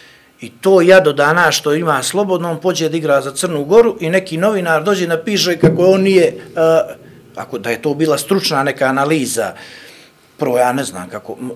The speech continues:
mo-, jedino bi mi smio ovo ka za internet, jedino bi mi smio neko komentarisati ako znaš fudbal, čovječe. Da ti ja sad pričam fudbal, četiri četiri dva, četiri tri četiri, nekakve gluposti, ja,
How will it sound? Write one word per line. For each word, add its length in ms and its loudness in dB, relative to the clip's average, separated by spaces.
mo-, 360 -2
jedino 440 -2
bi 120 -2
mi 100 2
smio 280 0
ovo 160 -4
ka 160 -6
za 100 -2
internet, 400 -4
jedino 280 -10
bi 80 -12
mi 100 -4
smio 180 -4
neko 200 -2
komentarisati 760 2
ako 160 -2
znaš 480 2
fudbal, 420 0
čovječe. 380 -8
Da 100 -8
ti 140 -2
ja 160 8
sad 160 2
pričam 280 -2
fudbal, 200 2
četiri 400 0
četiri 260 0
dva, 160 6
četiri 320 -2
tri 280 -4
četiri, 340 -2
nekakve 380 -6
gluposti, 460 -8
ja, 220 -8